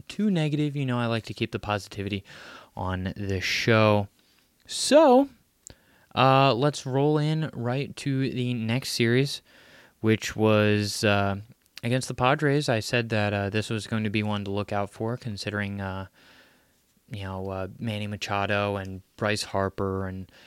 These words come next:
everything that they are, uh, kind of equated to, just for their money-wise, I should say. Um,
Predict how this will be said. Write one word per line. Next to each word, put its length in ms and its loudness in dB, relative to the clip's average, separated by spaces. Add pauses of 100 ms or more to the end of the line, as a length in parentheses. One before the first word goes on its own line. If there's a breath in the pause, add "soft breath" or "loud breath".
(200 loud breath)
everything 500 -2
that 220 -4
they 200 0
are, 400 -4
uh, 400 -6 (460)
kind 200 -4
of 100 -4
equated 500 -2
to, 220 -2
just 260 -6 (380)
for 240 -4
their 180 -4
money-wise, 760 -8
I 60 -8
should 200 -14
say. 300 -6 (720 loud breath)
Um, 540 2